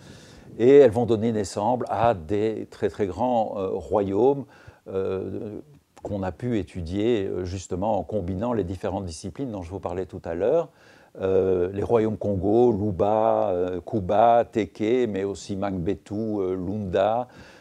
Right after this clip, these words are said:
euh, aussi des sociétés qui n'étaient pas, euh, euh,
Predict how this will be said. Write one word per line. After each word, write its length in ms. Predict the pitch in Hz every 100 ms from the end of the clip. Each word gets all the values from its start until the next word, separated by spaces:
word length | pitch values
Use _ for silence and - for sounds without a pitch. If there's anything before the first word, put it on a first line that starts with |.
| - 104
euh, 340 | 98 101 101
aussi 320 | 113 - 127
des 100 | 117
sociétés 680 | 104 113 - 107 180 214 156
qui 160 | - 107
n'étaient 300 | 110 117 107
pas, 380 | 117 117 110
euh, 560 | 95 92 90 92 92 95 - - - - _ -
euh, 380 | 95 95 101